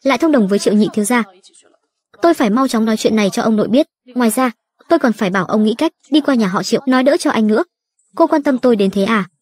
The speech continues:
Chẳng lẽ cô đã phải lòng tôi rồi à? Tôi không thèm yêu anh đâu. Cũng đúng,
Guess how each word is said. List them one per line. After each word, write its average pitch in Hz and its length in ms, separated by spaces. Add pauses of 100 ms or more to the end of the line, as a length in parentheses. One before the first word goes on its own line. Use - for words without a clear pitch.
(140)
Chẳng 190 200
lẽ 196 160 (840)
cô 311 140
đã 294 100
phải 220 180
lòng 185 220
tôi 226 120
rồi 196 140
à? 180 220 (1600)
Tôi 339 100
không 330 180
thèm 220 180
yêu 262 180
anh 254 200
đâu. 247 160 (1900)
Cũng 254 160
đúng, 240 200